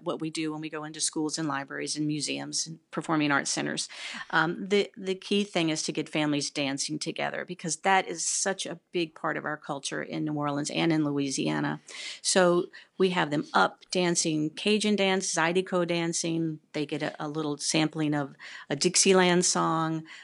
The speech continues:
um, some blues. So they, it's the same, it's so-, sort of like the, that's why we wanted this record to be a dance party, because that is what it's like. They're, they're getting the sampling, but they're able to interact and dance and move,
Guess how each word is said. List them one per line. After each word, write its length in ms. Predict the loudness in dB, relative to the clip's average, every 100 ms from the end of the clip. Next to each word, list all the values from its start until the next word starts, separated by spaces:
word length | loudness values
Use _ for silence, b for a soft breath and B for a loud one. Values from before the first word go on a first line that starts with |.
| B
um, 220 | -10 -6 0
some 260 | 0 0
blues. 680 | 4 10 10 10 8 4 -2 B B B
So 220 | 2 4
they, 160 | 4 2
it's 220 | 0 -2 0
the 100 | 2
same, 320 | 2 2 0
it's 160 | 0 -2
so-, 140 | -2
sort 240 | -2 -2
of 120 | -2 -2
like 260 | -2 -2
the, 80 | -10 _ _ -20 -8
that's 200 | -6 -4
why 120 | -2
we 80 | -2
wanted 280 | -2 -4 -2
this 220 | -4 -2
record 240 | -4 -4
to 80 | -6
be 140 | -2
a 40 | -2
dance 380 | 0 2 2 0
party, 260 | 0 -2
because 260 | -2 -6 -2
that 200 | 0 2
is 220 | 0 -2
what 160 | -6 -6
it's 340 | -4 -2 -2
like. 380 | -2 -4 -4 -6
They're, 220 | -4 -4
they're 180 | -2 -2
getting 320 | 0 4 4
the 80 | 4
sampling, 640 | 4 2 2 0 0 0 -4 B B
but 120 | -4
they're 140 | -2 0
able 240 | 0 -2
to 200 | -4 -4
interact 580 | 0 2 4 4 2 -2
and 120 | -6
dance 440 | -2 -2 0 -2 -2
and 120 | -4
move, 320 | -2 -4 -6